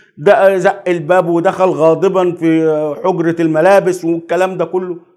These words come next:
وايه يفيد؟ اه، انت غاضب واحنا غاضبين و... بس ايه يفيد؟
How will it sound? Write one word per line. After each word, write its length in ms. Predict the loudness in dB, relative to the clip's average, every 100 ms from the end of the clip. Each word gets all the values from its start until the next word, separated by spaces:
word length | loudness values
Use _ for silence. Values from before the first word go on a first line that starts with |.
| _ _ _ _ _ _ _ _ _ _ _ _ _ _ _ _ _ _ _ -4
وايه 180 | 0
يفيد؟ 500 | 0 -2 -8 -10 -18 _ _ _ _ _ _ _ _ _ _ _ _ _ _ _ _ _ _ _
اه، 300 | 2 2 2
انت 220 | -2 -6 -6
غاضب 500 | 0 0 0 -2 -6
واحنا 300 | -8 -6 -6
غاضبين 880 | -6 -8 -8 -4 0 0 -2 -2
و... 320 | -4 -4 -6 -10 -16 _ _ _ _ _ _ _ _ _ _ _ -14
بس 280 | -12 -10 -8 -4
ايه 120 | -4
يفيد؟ 440 | -4 -6 -8 -8